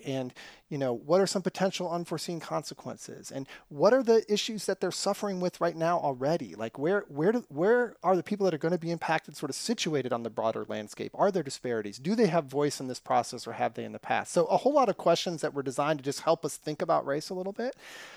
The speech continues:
But what we found out started happening, and I, I owe this observation to, again, my, uh, consulting partner, Desiree Williams-Raji at Copwell Consulting. You know, what she noticed is that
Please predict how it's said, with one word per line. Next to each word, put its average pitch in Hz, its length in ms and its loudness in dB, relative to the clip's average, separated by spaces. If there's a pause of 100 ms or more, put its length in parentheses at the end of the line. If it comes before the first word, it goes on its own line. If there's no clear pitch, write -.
(260)
But 185 120 4
what 220 140 2
we 208 80 6
found 208 340 4
out 180 420 6
started 160 380 0
happening, 147 520 -2
and 156 140 2
I, 131 120 6 (120)
I 156 60 0
owe 139 160 4
this 135 180 0
observation 123 560 0
to, 120 200 -2
again, 127 260 0
my, 123 160 2 (280)
uh, 131 160 0
consulting 135 520 -2 (180)
partner, 131 300 2
Desiree 127 400 0
Williams-Raji 127 640 0
at 123 100 0
Copwell 131 320 -2
Consulting. 151 540 0
You 147 80 -2
know, 147 80 4
what 147 140 0
she - 180 4
noticed 170 400 2
is 147 160 -4
that 143 260 8